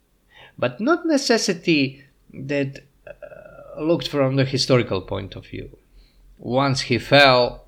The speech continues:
now it's necessary that this and this and this happen. No, no, no, no. Necess-, it is a ne-, his necessity to fulfill not God's plan,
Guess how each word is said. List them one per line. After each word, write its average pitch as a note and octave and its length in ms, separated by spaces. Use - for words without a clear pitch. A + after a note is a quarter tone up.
now G#2+ 220
it's G2+ 220
necessary G2+ 680
that G2 380
this G2+ 340
and G2+ 140
this G2 240
and G2 140
this F#2+ 160
happen. G#2 340
No, A2 140
no, C3 120
no, A#2 160
no. G#2 340
Necess-, C3+ 600
it C3+ 180
is A#2 200
a A2 60
ne-, A#2 360
his E3+ 480
necessity C3+ 840
to A2+ 200
fulfill A#2 1080
not D#3+ 260
God's F#3 340
plan, D3 600